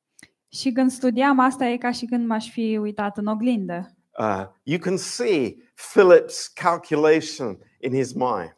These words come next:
Speaker 1: Puteți vedea cum Filip făcea niște calcule în mintea lui.
Speaker 2: And <laughs> I, I can think of any one of us here, the men.
Speaker 1: Și mă
Speaker 2: Men.
Speaker 1: gândesc, mă pot gândi la oricare dintre voi de aici,
Speaker 2: What are we
Speaker 1: bărbații.
Speaker 2: doing? We're calculating the price.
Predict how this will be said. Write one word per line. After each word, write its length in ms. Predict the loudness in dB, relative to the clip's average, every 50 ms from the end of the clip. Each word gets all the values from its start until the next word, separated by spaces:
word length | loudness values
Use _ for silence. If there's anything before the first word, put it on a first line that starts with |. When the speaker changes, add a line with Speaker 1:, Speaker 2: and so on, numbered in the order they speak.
| _ -12 -8
Speaker 1:
Puteți 340 | -8 -4 -2 -2 -2 -2 -2
vedea 340 | -2 -2 0 0 -2 -2
cum 160 | -2 -4 -6 -6
Filip 360 | -4 -4 -4 -4 -4 -4 -6
făcea 320 | -6 -8 -6 -4 -2 -2
niște 320 | -2 -2 -2 -4 -6 -8 -8
calcule 560 | -4 -4 -2 -2 -2 -4 -4 -4 -4 -4 -4
în 120 | -4 -4
mintea 320 | -4 -4 -6 -4 -4 -4 -4
lui. 400 | -4 -4 -6 -8 -10 -12 _ _ _
Speaker 2:
And 220 | 2 2 4 4 4
<laughs> 1200 | 2 0 -2 -6 0 2 2 2 2 0 -2 -2 -2 -4 -6 -6 -10 -14 -14 -14 -10 0 4 4
I, 240 | 4 4 4 2 2 2
I 40 |
can 160 | 2 2 0 0 -2 -4 -2
think 220 | -2 -2 0 0 -2
of 120 | -2 0 0 2 2
any 180 | 4 4 2
one 300 | 4 4 4 4 4 4 2
of 140 | 0 0 -2
us 220 | -4 -6 -10 -12
here, 340 | -8 -8 -8 -8 -10 -14 _ _ -10
the 100 | -8 -4
men. 460 | 0 4 4 6 6 4 2 0 -6 -12 -16 _ _ _ _ _ _ _ _ _ _
Speaker 1:
Și 120 | -8 -2
mă 60 | 2 6
Speaker 2:
Men. 280 | 6 8 8 8 6
Speaker 1:
gândesc, 540 | 6 2 2 0 -2 -4 -6 -8 -12 -20 -20 -14 -8
mă 180 | -6 -6 -6
pot 160 | -4 -6 -6
gândi 180 | -4 -4 -4 -2
la 140 | -2 -2 -2
oricare 420 | -2 -4 -4 -6 -6 -4 -4 -6
dintre 340 | -6 -6 -8 -8 -6 -8 -8
voi 360 | -6 -6 -6 -6 -6 -8 -10 -10
de 60 | -10
aici, 300 | -10 -10 -10 -12 -14 -12 -8
Speaker 2:
What 220 | 2 4 6 6
are 100 | 6 6
we 80 | 4 2
Speaker 1:
bărbații. 180 | 2 2 2 4
Speaker 2:
doing? 340 | 4 4 4 2 0 0 0
We're 200 | 0 0 -2 0 4
calculating 880 | 4 6 6 4 2 -2 0 2 4 4 4 2 0 -2 -2 0 0 0
the 80 | -2
price. 520 | 0 2 6 8 10 10 8 8 4 0